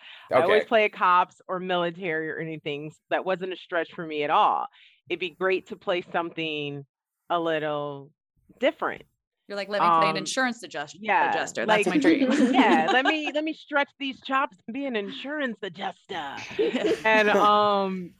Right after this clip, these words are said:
Speaker 1: and he was like, "Challenge accepted." <laughs>
Speaker 2: Yeah.
Speaker 1: And I, and I said, "I, I'm not, I'm not, like, saying I will never do another one unless you write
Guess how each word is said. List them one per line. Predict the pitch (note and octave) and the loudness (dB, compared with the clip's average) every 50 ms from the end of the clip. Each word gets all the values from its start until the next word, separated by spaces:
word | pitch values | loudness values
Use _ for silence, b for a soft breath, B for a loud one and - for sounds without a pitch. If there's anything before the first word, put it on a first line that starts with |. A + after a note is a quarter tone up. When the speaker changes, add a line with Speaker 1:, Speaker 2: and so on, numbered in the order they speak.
| - - - | -18 -8 -2
Speaker 1:
and | F#3+ G3 G3 F#3 F#3 | -2 0 0 -2 -4
he | F#3+ F#3 A#3 A3 | -6 -8 -8 -6
was | G#3+ G#3+ F3+ | -6 -6 -4
like, | F#3 F3+ E3 D#3+ D#3 D3+ D3 C3 _ _ _ _ _ _ _ _ | -2 0 0 0 -2 -4 -8 -12 _ _ _ _ _ _ _ _
"Challenge | - - D#3 D#3 - C#4 D4+ F3 G3 G#3 | -20 -18 -14 -12 -10 -6 -6 -4 -4 -2
accepted." | A3+ B3+ - - - F#4 G#4 - - - D#3+ - - - _ _ _ - | -2 -2 -2 -2 -2 -2 -2 -2 -4 -6 -6 -6 -8 -10 _ _ _ -2
<laughs> | E3+ - - - - - C#3+ C3+ | -2 -2 -4 -12 -10 -8 -2 2
Speaker 2:
Yeah. | - B3+ B3 E4+ D#4+ A#3 - D#4 D#4 C#4+ D#4+ | 6 6 8 8 8 6 6 4 4 2 0
Speaker 1:
And | D4 - C#4+ C4 | 2 2 2 4
I, | C#4+ C#4 C#4 C#4+ C4 C4 C#4+ | 4 4 4 4 4 4 2
and | C#4+ B3+ G#3 C#4 C4 C4 | 2 0 0 -2 -2 0
I | C4+ C4+ C4+ C4+ - | 0 -2 -2 -6 -6
said, | C#4+ C4 B3+ B3 G#3 - | -6 -4 -4 -4 -6 -6
"I, | G#3+ A#3 A3 - _ | -10 -10 -12 -12 _
I'm | - A#3+ C4+ D#4 E4 | -6 -6 -6 -6 -4
not, | E4 F4 G4+ G#4 G4+ F#4 D#4+ A#3 G3 _ _ _ _ _ _ _ _ _ _ _ _ _ _ _ - | -4 -2 -2 0 0 -2 -2 -4 -6 _ _ _ _ _ _ _ _ _ _ _ _ _ _ _ -12
I'm | - B3 D4 E4 | -12 -12 -8 -6
not, | F#4+ G4 G4+ F#4+ C#4 A#3+ | -4 -2 -2 -2 -2 -2
like, | C4+ C4+ C4+ C4 B3+ A#3+ F3+ _ - - - | -2 -2 -2 -4 -6 -8 -12 _ -20 -14 -10
saying | G#3+ G3+ G3+ G#3 G3 F#3 F3 E3+ - - - | -8 -6 -4 -4 -2 -2 -4 -6 -8 -10 -6
I | - D#3+ F#3 | -4 -4 -4
will | F3+ F#3+ G3+ | -2 -4 -4
never | F#3+ F3 - G#3 G#3 G#3+ G3+ | -4 -4 -4 -4 -2 -4 -4
do | G3 G#3+ G#3+ | -2 -2 -2
another | G3+ F#3 F#3+ G#3 G#3+ G3+ | -2 -2 -2 -2 -2 -2
one | G3 G3 G3+ G3 | -2 -2 -2 -4
unless | F#3+ F3+ E3+ E3+ F3+ G3 - - | -4 -6 -6 -6 -8 -8 -8 -12
you | G#3 G#3+ G#3 | -12 -10 -8
write | F3 F3 G3 G3+ | -6 -6 -6 -6